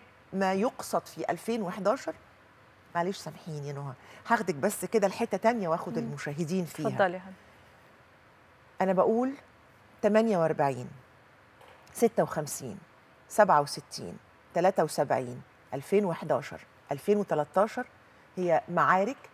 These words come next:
Speaker 1: في حرب لم ولن تنتهي.
Speaker 2: مم.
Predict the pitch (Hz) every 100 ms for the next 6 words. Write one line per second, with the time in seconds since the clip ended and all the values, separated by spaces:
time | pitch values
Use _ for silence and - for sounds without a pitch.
0 | - - - 165 - 214 254 - - -
1 | 170 180 247 302 - - 175 185 175 139
2 | - - - - 220 214 196